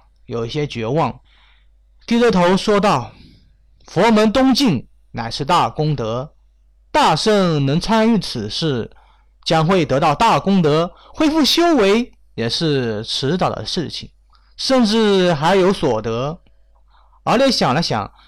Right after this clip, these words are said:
说道：大圣数百年就成就金仙道果，跳出轮回之外，不在五行之中，修为速度如此之快，一部分是因为大圣天生异禀，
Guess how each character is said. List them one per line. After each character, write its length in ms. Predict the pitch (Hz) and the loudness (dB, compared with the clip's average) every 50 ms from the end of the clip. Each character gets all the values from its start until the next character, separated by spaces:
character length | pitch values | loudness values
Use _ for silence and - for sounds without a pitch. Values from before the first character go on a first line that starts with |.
| _ _ | _ _
说 200 | - - - 139 | -20 -8 -6 -2
道： 320 | 127 139 120 107 107 - _ _ - - - | -2 0 -2 -2 -6 -10 _ _ -20 -6 -2
大 240 | - 233 202 170 147 | 0 2 2 2 2
圣 420 | - - 196 185 175 160 156 160 | 2 2 2 2 2 0 0 -2
数 300 | 160 - - 330 320 269 | -2 0 2 2 2 2
百 200 | 190 190 180 175 | 2 2 2 2
年 480 | 175 170 170 185 196 208 226 254 - - | 2 2 2 2 2 2 2 0 -2 -2
就 120 | - 220 196 | -2 -2 -2
成 280 | - - - 139 143 | 0 -2 -2 -2 -2
就 340 | 156 175 170 156 139 120 120 | 0 0 0 0 0 -2 -4
金 320 | - - 214 202 196 196 175 | -2 0 2 2 2 2 0
仙 240 | - 202 185 180 | 0 0 0 0
道 220 | 180 202 185 147 123 | 0 0 0 -2 -2
果， 360 | 117 - 78 73 - - - _ _ - - - _ _ _ - | -6 -8 -12 -12 -12 -14 -18 _ _ -20 -20 -20 _ _ _ -2
跳 240 | - 233 202 156 139 | 0 0 2 0 0
出 380 | - 190 175 170 170 170 170 | 0 -2 0 0 0 0 0
轮 300 | 160 147 139 143 170 208 | 0 0 0 0 0 0
回 240 | 220 - 151 127 143 | 0 0 -2 -4 -4
之 200 | 143 - - 147 | -6 -6 -4 -2
外， 320 | 151 160 127 110 - - _ _ _ _ _ _ _ _ _ | -2 0 -2 -2 -4 -10 _ _ _ _ _ _ _ _ _
不 80 | - 185 | -2 0
在 220 | 214 311 294 247 | 2 2 4 4
五 240 | 208 175 147 135 131 | 2 2 0 -2 -4
行 220 | - - 151 170 | -2 -2 0 0
之 160 | 175 180 185 175 | 0 -2 -4 -2
中， 340 | 202 202 202 202 214 - - _ _ _ _ _ _ _ _ _ _ _ _ _ _ _ _ _ _ - | 0 2 2 0 -2 -4 -12 _ _ _ _ _ _ _ _ _ _ _ _ _ _ _ _ _ _ -12
修 300 | - - - 370 381 330 | -6 -2 0 2 2 4
为 120 | 269 285 | 2 2
速 240 | 262 - 381 349 294 | 0 2 2 2 2
度 300 | 220 240 220 196 165 151 | 2 2 2 2 2 2
如 260 | 135 131 151 202 277 | 2 0 0 0 -2
此 300 | 262 - - - 127 107 | -4 -4 -6 -6 -8 -8
之 160 | 95 - - | -8 -10 -14
快， 300 | 120 - - 156 117 - - _ _ _ _ _ - | -12 -8 -8 -8 -8 -8 -12 _ _ _ _ _ -4
一 80 | 165 | -2
部 200 | 202 269 311 269 | 0 2 2 2
分 320 | 214 214 247 233 202 180 165 | 2 2 2 2 2 2 0
是 200 | - - 180 185 | 0 -2 0 0
因 160 | 190 190 175 | 0 2 2
为 260 | 160 143 139 143 151 | 0 0 0 -2 -2
大 240 | 151 240 226 175 147 | 0 0 0 2 0
圣 340 | - 185 170 147 127 113 131 | 0 -2 -2 -2 -2 -4 -6
天 300 | - - 311 302 311 311 | -4 -2 0 0 0 0
生 280 | 285 - 330 302 294 311 | 0 -2 -2 -2 0 0
异 120 | 311 285 | 0 -2
禀， 460 | 208 - 123 87 - 127 147 165 - | -2 -4 -6 -8 -6 -4 -6 -6 -8